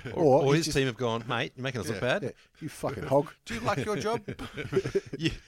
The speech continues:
Speaker 2: maybe that he gets a bonus once he gets over thirty and after that he's like, "Oh, I'm just shooting for nothing now."
Speaker 3: I, I didn't check if LeBron was playing. I should have checked that.
Speaker 1: Yeah, that's a big, that's a big if.
Speaker 3: Yeah, because I, I don't know if he would have got, you know, uh,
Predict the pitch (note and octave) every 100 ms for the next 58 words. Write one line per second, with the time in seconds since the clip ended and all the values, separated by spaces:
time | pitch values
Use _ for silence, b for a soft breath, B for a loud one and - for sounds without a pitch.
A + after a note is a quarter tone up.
0 | B B D#3 G#3 F#3 D3+ A#2+ B2+ C#3+ A#2+
1 | G2+ A#2 G#2+ - G#2 A2 G2+ F2+ - A2+
2 | F#2 E2 G2+ G2+ G2 F#2 F#2 F#2+ F2+ E2
3 | D2+ F2+ - - D2 D#2 D#2+ G#2+ A#2 G#2
4 | G#2+ - C3 B2+ G#3+ B2+ C#3+ B2 A2+ A2
5 | G2 G#2+ G#2+ G2 - - F#2+ D#2+ E2+ -
6 | C#3+ - G2 - C#2 - b b - A#2+
7 | B2 - G2+ A#2+ F#2 F2 A#2 - F2 G#2
8 | F#2+ - - _ _ - F#2 E2 D#2+ F2+
9 | F#2 G#2 G#2+ - A2+ C3 C#3 B2 - G#2+
10 | A2 G2+ - G#2+ F#2+ _ _ _ _ _
11 | _ - F#2+ E2+ F#2+ - - F#2+ F#2